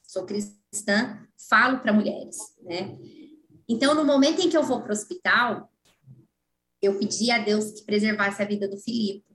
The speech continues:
mas eu não tinha noção do que vinha pela frente,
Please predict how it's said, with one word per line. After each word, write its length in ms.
mas 180
eu 80
não 80
tinha 160
noção 340
do 60
que 120
vinha 200
pela 280
frente, 520